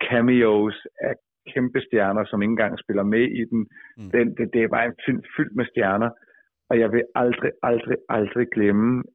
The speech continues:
Speaker 1: øh, altså, hele det univers, der er bygget op omkring Ben Stillers, øh, en af de figurer, han spiller som skuespiller i selve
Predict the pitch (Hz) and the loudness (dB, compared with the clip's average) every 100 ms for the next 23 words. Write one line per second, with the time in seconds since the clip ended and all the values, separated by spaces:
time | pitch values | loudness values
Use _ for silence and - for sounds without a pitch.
0 | 117 107 101 98 98 98 98 - 104 - | -2 2 2 2 2 2 0 -2 -4 -4
1 | 110 - _ _ _ _ 123 117 123 117 | -4 -6 _ _ _ _ 0 2 2 2
2 | 110 104 104 107 123 - 110 104 101 104 | 2 4 2 2 -2 0 0 4 2 2
3 | 113 104 117 87 - 110 104 - 104 113 | 0 -2 -4 -4 0 0 0 0 2 2
4 | 113 - - _ _ _ _ _ - 110 | 0 -8 -20 _ _ _ _ _ 0 4
5 | 104 104 120 - - 123 - 117 - 123 | 4 2 0 -2 -4 -6 -6 -8 -4 -2
6 | 110 113 113 110 - 117 117 117 135 127 | 0 0 0 -4 -2 2 2 0 -2 -2
7 | - 113 113 113 120 101 104 - 165 135 | -2 0 0 0 0 2 2 0 -2 -2
8 | 127 _ _ _ - - 113 117 | -4 _ _ _ -8 0 2 2